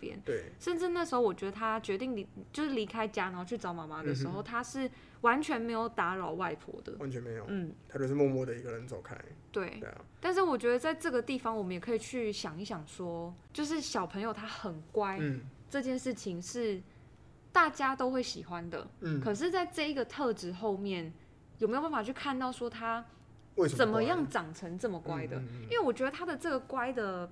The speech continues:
Speaker 1: 背后有一种，呃，就像我们刚刚讲的，他不得不，
Speaker 2: 嗯。
Speaker 1: 或者是不得已。
Speaker 2: 对。会让人家有点心疼啊。
Speaker 1: 对。
Speaker 2: 对啊，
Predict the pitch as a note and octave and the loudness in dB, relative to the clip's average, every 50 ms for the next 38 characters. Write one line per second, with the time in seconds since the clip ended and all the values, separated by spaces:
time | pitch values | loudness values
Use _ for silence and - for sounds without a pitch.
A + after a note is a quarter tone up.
0 | - - C#4+ A3 G#3 G#3 - - B3 G#3+ G3 F3+ F3 - - A3 G3+ - - G3 | -2 0 0 2 0 0 0 0 0 0 2 0 -2 -4 -4 -6 -6 -4 -4 -4
1 | - - - - - - - - - - - - - - - - - - - G3+ | -4 -6 -10 -14 -16 -18 -18 -20 -20 -20 -20 -20 -20 -20 -20 -20 -16 -10 -6 -4
2 | F#3+ F3+ F3 E3+ E3+ E3+ F3 F3 G3 - - E4 D#4 C#4 D4+ A#3+ F#3+ E3 E3 F#3+ | -4 -2 -2 -4 -4 -6 -8 -10 -10 -6 -4 -2 0 2 2 0 0 -2 -4 -4
3 | F#3 F#3 F#3 - F3+ - - - - - - A3 G#3+ G#3 G#3 G#3+ - - C4 A3+ | -6 -4 -4 -4 -4 -6 -8 -12 -14 -10 -6 -4 -2 -2 -2 -4 -4 -4 -4 -2
4 | - - F3 - - - F#3 E3+ - - C4 B3 G#3+ G3+ A#3 A3+ A#3 B3 - F3 | -2 -4 -6 -6 -6 -6 -6 -6 -4 0 2 2 2 2 2 2 0 0 -2 -2
5 | D#3+ E3 E3+ - - - - - - - - - - - - - - - C4+ A3+ | -2 -4 -6 -8 -10 -14 -18 -20 -20 -20 -20 -20 -20 -20 -20 0 6 10 12 12
6 | G#3+ G3+ F3+ D#3 D3+ E3+ F3 F3 D3+ C#3+ C3+ B2 A#2+ B2 - - C#3+ D3 C#3+ - | 12 12 10 6 6 8 8 10 8 8 6 4 -2 -6 -6 -4 -2 -2 -2 -4
7 | B2 G#2 - - D2+ C2 - - - - A3 G3 D#3 C3+ C3 A#2 G#2+ G#2 G2+ | -6 -8 -10 -12 -18 -18 -18 -18 -8 -4 -2 -2 0 -2 -2 -4 -4 -6 -8